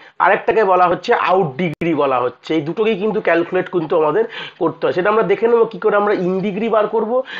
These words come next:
আর কি করে আমরা out degree বার করব। এগুলো কিন্তু সব আমরা চোখে দেখে বার করছি, ঠিক আছে? কিন্তু এটা কিন্তু প্র-,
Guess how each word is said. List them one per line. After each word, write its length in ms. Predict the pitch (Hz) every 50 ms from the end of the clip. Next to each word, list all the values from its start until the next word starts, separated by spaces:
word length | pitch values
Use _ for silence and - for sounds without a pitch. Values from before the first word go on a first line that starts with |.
| - -
আর 100 | - - -
কি 120 | - 190
করে 180 | - - 196 196
আমরা 180 | 190 196 214
out 200 | 190 170 170 160
degree 320 | 147 147 180 147 160 170 160
বার 160 | 143 131 123
করব। 320 | - - 127 123 117 120 - - - - - - - -
এগুলো 200 | - 165 - 240
কিন্তু 200 | 214 247 269 269
সব 160 | - - 269 -
আমরা 520 | - 147 151 151 185 196 226 233 - - - -
চোখে 300 | - - 202 202 - 247
দেখে 220 | 226 233 226 247 240
বার 200 | 220 208 202 208
করছি, 420 | - 208 208 208 - - 208 220 - _ _ _
ঠিক 180 | - 175 175 214
আছে? 240 | 214 180 - 220 220 - - - - -
কিন্তু 200 | 196 190 175 240
এটা 160 | 220 190 240
কিন্তু 280 | 233 - 233 202 175 156 - _ _ _ _ _ -
প্র-, 260 | - 160 156 165 -